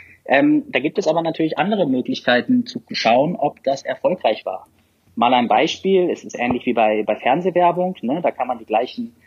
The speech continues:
ähm, Auswertungen fahren. Zum Beispiel ist die Markenbekanntheit gestiegen. Da gibt's ja auch diverse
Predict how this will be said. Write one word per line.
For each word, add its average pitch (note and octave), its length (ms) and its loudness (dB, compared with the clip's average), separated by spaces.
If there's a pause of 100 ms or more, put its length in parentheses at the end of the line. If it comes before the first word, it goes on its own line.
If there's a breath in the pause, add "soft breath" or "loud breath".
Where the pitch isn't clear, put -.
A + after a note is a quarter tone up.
(300 soft breath)
ähm, G#2+ 720 -2
Auswertungen D#3+ 600 0
fahren. F#3 380 0
Zum B2 120 -6
Beispiel A#2 300 -2
ist - 160 -8
die A#2+ 40 -2
Markenbekanntheit C#3+ 800 0
gestiegen. D#3+ 480 -2
Da A#2+ 100 0
gibt's - 180 -6
ja - 80 0
auch - 160 0
diverse A#2 480 -2